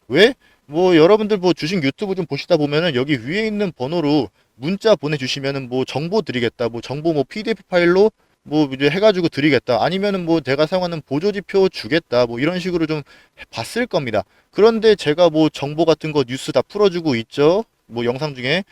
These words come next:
그리고 보조지표 저는 애초에 쓰지도 않죠. 그러니까 저는 여러분들에게 드릴 정보도 딱히 없고, 뭐 보조지표 뭐 딱히 없죠. 보조지표 없습니다. 여러분들에게 보내드릴 보조지표 정보가 없어요. 그렇기 때문에 뭐다? 저는 여러분들에게 그냥 종목만 드릴 겁니다.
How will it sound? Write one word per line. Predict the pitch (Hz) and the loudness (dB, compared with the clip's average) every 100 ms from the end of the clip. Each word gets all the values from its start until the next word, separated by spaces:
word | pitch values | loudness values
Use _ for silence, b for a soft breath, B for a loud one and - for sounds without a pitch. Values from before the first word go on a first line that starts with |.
| b b | b b
그리고 | 160 180 | 0 2
보조지표 | 160 156 185 180 160 | 2 0 -2 -2 -4
저는 | 151 | 0
애초에 | 120 113 160 | 0 0 -4
쓰지도 | - 226 190 | -4 -6 -2
않죠. | 120 127 156 | -2 -4 -6
그러니까 | 160 180 | -4 -4
저는 | 151 170 | -4 -2
여러분들에게 | 127 151 190 175 170 185 b b _ | 0 0 0 0 2 0 b b _
드릴 | - 208 240 226 | -4 -2 -2 -2
정보도 | - 156 165 180 196 | -4 -6 0 0 0
딱히 | 190 - - - | -4 -6 -8 -4
없고, | 123 113 - 180 - _ _ | -2 -2 -2 -2 -2 _ _
뭐 | 196 | -4
보조지표 | 175 - 185 247 240 - 233 226 | -2 -2 -2 -2 -4 -2 0 0
뭐 | 170 175 | 0 -2
딱히 | - 240 - 247 226 - _ | 0 -2 -2 -6 -6 -10 _
없죠. | 170 - - 110 - _ _ _ - | -12 -2 2 2 -2 _ _ _ -4
보조지표 | 214 254 254 185 | -2 -2 2 4
없습니다. | - - 214 185 | 2 -2 2 4
여러분들에게 | 147 214 214 214 | 6 4 2 2
보내드릴 | 185 170 208 202 | 0 0 2 4
보조지표 | 185 143 208 202 - | 2 0 -2 -2 -4
정보가 | 185 139 151 185 | -4 -2 -2 0
없어요. | - 113 - - 214 107 | -2 -4 -6 2 2 2
그렇기 | 160 196 | -2 -4
때문에 | 175 180 | -4 -4
뭐다? | 117 202 190 | -2 0 0
저는 | 160 175 | 0 -2
여러분들에게 | 123 180 185 156 196 | 0 0 -2 -2 -2
그냥 | 160 156 180 b b b _ | -2 -2 -4 b b b _
종목만 | - 185 262 254 180 | -4 -2 0 0 0
드릴 | 139 | -2
겁니다. | 135 113 101 | -4 -8 -10